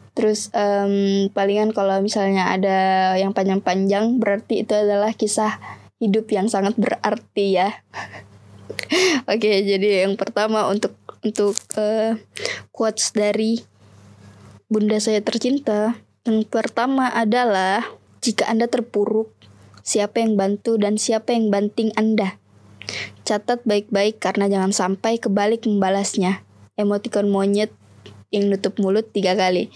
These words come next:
Kata-kata yang menarik buat saya adalah, "Jika Anda terpuruk, siapa yang bantu dan siapa yang banting?" Pemilihan kata yang sangat unik karena,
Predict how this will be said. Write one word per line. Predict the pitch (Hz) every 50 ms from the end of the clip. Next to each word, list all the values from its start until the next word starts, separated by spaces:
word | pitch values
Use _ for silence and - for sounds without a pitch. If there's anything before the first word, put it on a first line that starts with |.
| - - -
Kata-kata | - 202 202 - 214 - 220 214 - 208
yang | 208 208 208 208 202 -
menarik | - 214 208 208 208 208 208 220 226 - _
buat | - 214 196
saya | 196 - 240 220 220 220 214
adalah, | 196 202 208 208 226 233
"Jika | 214 196 - - - - 214
Anda | 208 202 196
terpuruk, | 196 214 220 - - 262 262 269 247 240 -
siapa | - - 233 208 208 - - 220
yang | 220 214 202
bantu | 190 196 196 214 - 226 220
dan | 202 208 214 220
siapa | - - 233 226 -
yang | 226 220 220
banting?" | 202 202 214 220 220 - - 196 202 208 208 - - - -
Pemilihan | - 220 226 220 226 226 226 226 233 - 262 247 247 247 233 269 294 294 _ _ _ -
kata | - 240 233 233 - - 254 254
yang | 240 240 233
sangat | 240 233 233 220 220 220 - - - - - -
unik | 254 285 285 262 240 -
karena, | - - 226 233 208 214 220 220 - - -